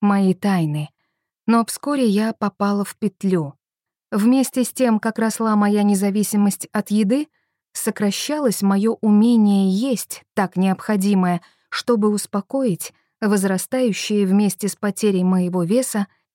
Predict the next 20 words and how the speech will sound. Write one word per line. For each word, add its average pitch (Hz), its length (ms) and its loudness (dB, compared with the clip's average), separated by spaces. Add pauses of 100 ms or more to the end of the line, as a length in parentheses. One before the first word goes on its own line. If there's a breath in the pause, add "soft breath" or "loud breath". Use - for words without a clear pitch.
беспокойство 190 800 -2
родителей. 185 760 -4 (440)
В - 100 -18
конце 190 280 0
концов, 269 460 -2
петля 214 540 -2 (160)
затянулась. 185 880 -2 (500)
Я 226 340 0
оставила 208 800 -2
улики. 180 600 -2 (440)
Мусорный 233 600 2
пакет 202 460 -4
порвался 190 600 -2
в 240 60 -2
неподходящий 185 880 -2
момент, 165 560 -2 (360)
и 196 200 2
на 180 140 2
полу 185 380 -2
оказались 220 720 -2